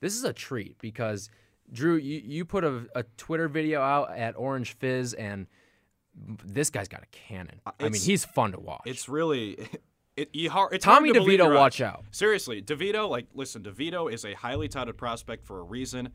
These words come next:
Speaker 2: Guy seems to have the intangibles that you really want. If you watch him in the Elite Eleven, the opening, there's a reason he's four, he's a four-star recruit.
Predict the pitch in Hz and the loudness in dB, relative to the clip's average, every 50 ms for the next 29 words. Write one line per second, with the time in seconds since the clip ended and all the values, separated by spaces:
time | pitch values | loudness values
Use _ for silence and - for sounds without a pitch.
0 | - - - - - 117 123 139 143 - 156 151 139 - 131 113 123 120 110 113 | -18 -20 -20 -12 -8 -6 -4 -4 -6 -6 -8 -10 -10 -10 -10 -8 -8 -8 -8 -8
1 | 113 104 92 - - 113 110 113 113 107 117 113 104 113 95 92 90 92 104 117 | -10 -12 -12 -12 -12 -12 -10 -10 -10 -8 -8 -8 -8 -8 -10 -10 -10 -10 -8 -8
2 | 120 117 104 95 95 95 92 90 95 - _ _ _ _ _ - 113 107 117 131 | -8 -8 -8 -8 -8 -8 -10 -10 -12 -16 _ _ _ _ _ -10 -6 -2 -2 -2
3 | 143 - 143 135 131 120 110 107 101 104 104 95 98 104 120 131 120 123 127 127 | -2 -2 -6 -8 -8 -8 -8 -8 -8 -8 -10 -8 -6 -6 -6 -6 -6 -6 -10 -10
4 | 127 - 92 87 95 110 117 - 120 120 120 120 120 117 - _ _ _ _ - | -10 -12 -10 -8 -6 -8 -8 -8 -8 -10 -8 -10 -10 -12 -16 _ _ _ _ -14
5 | 123 123 123 117 117 131 131 127 120 113 107 - - - 107 101 - 107 98 - | -12 -12 -10 -8 -6 -6 -6 -6 -8 -10 -10 -12 -12 -14 -14 -12 -14 -14 -14 -14
6 | 101 - 107 101 98 - - 98 92 90 85 - - 90 85 82 - | -14 -12 -10 -10 -10 -10 -10 -10 -10 -10 -12 -14 -14 -14 -14 -16 -18